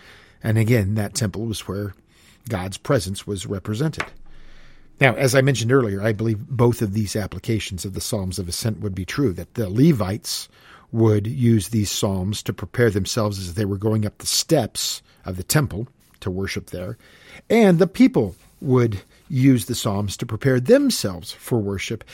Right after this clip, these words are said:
as they were making their journey, those three times a year,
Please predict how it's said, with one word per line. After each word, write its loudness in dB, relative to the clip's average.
as -2
they 2
were 2
making 0
their 0
journey, 4
those -6
three 0
times -2
a -2
year, -2